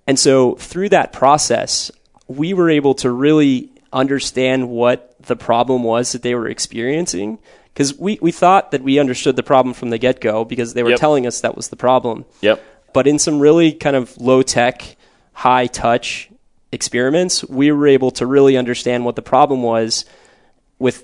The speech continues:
Speaker 1: minimal to no investment before we actually even built anything. And so what I like to see teams do is really get a, a, a sense of that problem early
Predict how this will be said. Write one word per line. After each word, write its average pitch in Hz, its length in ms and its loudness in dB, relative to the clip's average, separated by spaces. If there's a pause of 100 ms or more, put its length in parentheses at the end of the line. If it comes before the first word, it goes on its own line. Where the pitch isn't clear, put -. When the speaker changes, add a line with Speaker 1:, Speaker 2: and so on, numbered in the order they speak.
(140)
Speaker 1:
minimal 139 600 2
to - 200 -8
no 139 200 4
investment 123 760 -2
before 143 320 0
we 131 140 2
actually 127 380 -2
even 117 220 -8
built - 300 -8
anything. - 540 -10 (640)
And 123 100 -4
so 143 160 2
what 147 140 4
I 147 40 6
like 185 240 4
to 147 80 -4
see 131 460 -2 (220)
teams 131 320 0
do 131 380 0
is 117 580 -4 (520)
really 175 320 6
get 143 180 2
a, 120 320 2
a, 123 200 -2
a - 60 -8
sense - 440 -2
of 120 140 -8
that 113 340 -4
problem 135 680 -4 (120)
early 139 480 -4